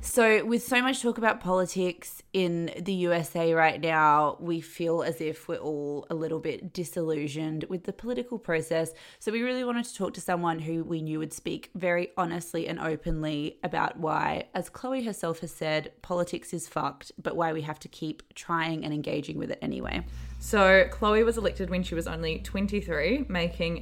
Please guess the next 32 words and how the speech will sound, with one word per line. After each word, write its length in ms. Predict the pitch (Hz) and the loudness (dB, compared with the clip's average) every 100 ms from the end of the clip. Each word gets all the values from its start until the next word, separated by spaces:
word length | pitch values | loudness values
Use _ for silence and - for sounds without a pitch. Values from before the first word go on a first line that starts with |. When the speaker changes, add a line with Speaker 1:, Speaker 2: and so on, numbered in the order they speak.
| 190 | 2
Speaker 2:
me 140 | 247 | 4
feel 240 | 262 202 175 | 4 4 6
really 240 | 165 - | 4 4
old 300 | 151 151 156 - - | 2 0 -2 -8 -6
and 160 | - 175 | -2 0
her 260 | 190 180 180 | 4 4 4
the 80 | |
youngest 440 | 165 165 170 170 - | 2 2 0 0 0
elected 320 | 165 165 165 - | 0 0 -4 -4
M 160 | 165 | -4
P 420 | - 160 151 151 - | 0 0 0 -4 -4
in 240 | 165 160 | -4 -2
the 80 | 160 | -6
country 380 | 160 160 - 165 | -2 -2 2 0
in 80 | - | 0
over 160 | 151 | -4
forty 340 | 160 - 160 156 | -4 0 2 2
years. 500 | 143 139 170 269 - - - - - - | -2 0 2 0 -2 -12 -14 -12 -12 4
Everyone 440 | 226 262 240 214 202 | 8 10 8 8 4
kinda, 480 | - 180 170 165 - - - - - - 196 | 4 4 6 4 0 -10 -10 -12 -12 -4 0
everyone 260 | 202 196 | 6 6
at 140 | - 185 | 4 2
my 280 | 175 170 | 4 6
age 180 | 165 160 | 4 0
anyway 440 | 156 160 151 151 151 | -2 0 0 0 -2
knows 260 | 156 156 | -2 -2
who 80 | 160 | -4
Chloe 320 | - 160 151 | 2 4 4
is 240 | 147 147 - | 4 0 -4
in 160 | 160 | -6
New 100 | 156 | -6
Zealand, 400 | 156 214 185 175 | 0 2 2 0